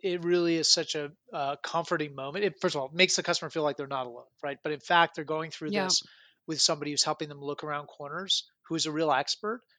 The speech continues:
Speaker 1: and, and most importantly, has sold this solution to customers just like me and have helped that
Speaker 2: Mm-hmm.
Speaker 1: those other customers get value and to look like heroes, not look like fools. And so you're right. It's just, there's so many subtle moments that I think you, if you look at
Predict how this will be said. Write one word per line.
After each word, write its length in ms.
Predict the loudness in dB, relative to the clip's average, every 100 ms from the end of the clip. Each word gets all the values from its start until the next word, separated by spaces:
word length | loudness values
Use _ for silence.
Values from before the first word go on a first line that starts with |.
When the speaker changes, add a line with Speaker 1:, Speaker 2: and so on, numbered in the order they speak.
| _
Speaker 1:
and, 260 | 2 2 0 -4
and 220 | -4 -4 -2
most 260 | 2 4 2
importantly, 500 | -2 -6 -6 -12 -14 _ -2
has 160 | 0 2
sold 340 | 2 2 0
this 220 | 2 4
solution 520 | 4 2 -4 -4 -6 -10
to 100 | -6
customers 460 | -2 -2 -2 -8
just 280 | -4 -2 0
like 240 | -2 -4
me 280 | -12 -12 -12 _ -6
and 140 | -4 -2
have 140 | -2
helped 360 | 2 2 2 4
that 160 | 4
Speaker 2:
Mm-hmm. 140 | 4 -2
Speaker 1:
those 200 | -2 0
other 200 | 0 0
customers 340 | -4 -8 -6
get 160 | -8 -4
value 440 | -4 -4 -6 -12 -18 -20 _ _
and 120 | -2 0
to 80 |
look 180 | 2 4
like 140 | 2 0
heroes, 420 | -2 -2 -2 -4
not 160 | -4
look 140 | -4 -6
like 160 | -6
fools. 260 | -6 -6 -4
And 100 | -2
so 260 | 0 0 -2 -12 -20 _
you're 140 | -2 6
right. 240 | 6 6
It's 280 | 4 2 2
just, 320 | 2 2 2 0 -14 -16 -4
there's 200 | 2 4
so 160 | 4 0
many 320 | -2 -4 -8 _
subtle 480 | 2 4 6 4 2
moments 560 | -2 -6 -8 -6 -4 0
that 240 | 0 0
I 120 | -4 -6
think 280 | -8 -10
you, 160 | -10 -8
if 140 | -6 -4
you 80 | -2
look 200 | 0
at 140 | 0